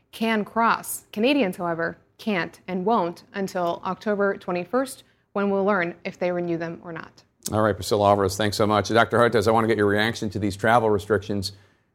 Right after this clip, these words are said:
Speaker 2: reiterating some context here. The U S has reported more than forty-two million covid cases over the course of the pandemic.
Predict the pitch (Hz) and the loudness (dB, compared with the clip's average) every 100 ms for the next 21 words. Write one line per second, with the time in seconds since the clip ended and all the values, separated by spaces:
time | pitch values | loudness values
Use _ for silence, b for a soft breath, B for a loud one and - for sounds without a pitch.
0 | - 120 127 139 135 113 104 104 139 147 | 2 6 8 10 8 6 -2 0 2 4
1 | 117 92 110 107 104 123 147 131 - - | 2 2 2 2 2 4 4 4 2 -4
2 | 110 117 110 101 254 208 123 107 - _ | -2 0 0 4 6 8 6 2 -14 _
3 | _ _ - 123 139 131 - 143 131 139 | _ _ 0 6 6 6 6 6 6 2
4 | 127 123 113 127 113 120 107 110 113 104 | 4 4 4 4 4 4 2 2 2 2
5 | 104 123 117 104 101 110 101 98 | 2 4 4 2 -2 2 4 4